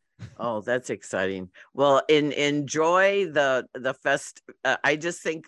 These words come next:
we are so treasured with Forest Park. So that'll be just wonderful. So thank you. And, uh, I guess, do you say "break a leg" to symphony orchestras?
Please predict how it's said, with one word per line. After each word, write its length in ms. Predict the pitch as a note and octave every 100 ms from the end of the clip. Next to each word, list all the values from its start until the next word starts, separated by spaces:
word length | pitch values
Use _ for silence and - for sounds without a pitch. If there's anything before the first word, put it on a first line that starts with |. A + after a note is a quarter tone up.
| D#3+
we 260 | D3 D#3+
are 80 | D3+
so 240 | D#3+ D#3 D#3+
treasured 480 | - C#3+ C#3+ C#3+
with 160 | A#2+ B2
Forest 440 | - B2 B2 - -
Park. 340 | F2 A2+ - _ _ _ _
So 160 | D#3+
that'll 260 | C#3 D3 D#3
be 180 | C#3+ C3+
just 440 | A#2+ C3 - -
wonderful. 680 | A#2+ A2 A2+ G#2+ G#2 G2 G2 -
So 280 | - G#2 G#2 - - _
thank 280 | - F3 F#3
you. 260 | E3+ D#3+ D#3 C#3+
And, 320 | C#3+ D3 C3+
uh, 240 | C3+ C3 -
I 100 | D3+
guess, 300 | A3 C4+ -
do 100 | C#4
you 160 | C#4+
say 380 | D#4 - F#3 F#4
"break 360 | D4 C4 E4 -
a 60 |
leg" 440 | C#4 G3+ F#3 B3 A#3+ -
to 340 | D#4 C4 G#3+
symphony 500 | G3+ G3+ G3+ G#3 G3+
orchestras? 840 | - F#3 - C4 - - D#4+ -